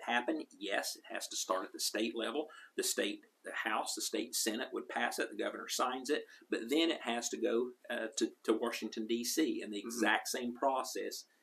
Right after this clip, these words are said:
Speaker 1: has to happen. And I can tell you that even here in Illinois, when we're looking at one split with getting rid of Cook County and, and, and those, uh, you know,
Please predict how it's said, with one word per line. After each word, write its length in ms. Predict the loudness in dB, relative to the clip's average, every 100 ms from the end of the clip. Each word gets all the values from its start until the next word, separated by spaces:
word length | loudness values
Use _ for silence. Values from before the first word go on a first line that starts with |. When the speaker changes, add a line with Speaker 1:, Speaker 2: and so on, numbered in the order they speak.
| _
Speaker 1:
has 240 | -8 -6 -6
to 80 | -2
happen. 380 | 0 0 -2
And 80 | -4
I 60 | -4
can 180 | -6 -8
tell 280 | -2 0 0
you 160 | -2
that 80 | 0
even 220 | 0 -2 -2
here 140 | -2
in 60 | 0
Illinois, 420 | -4 -2 -2 -2
when 120 | -2
we're 180 | -2 -2
looking 200 | -2 -4
at 80 | -6 -8 -18 -4
one 340 | 2 2 2 0
split 480 | -2 -2 -2 -2 -2
with 140 | -4
getting 220 | -2 -2
rid 180 | -2 -2
of 140 | -4 0
Cook 220 | 0 0
County 380 | -4 -4 -4 -4
and, 120 | -6 -6
and, 240 | -10 -8
and 140 | -8 -6
those, 320 | -6 -4 -2
uh, 120 | -2 -2
you 100 |
know, 80 | -6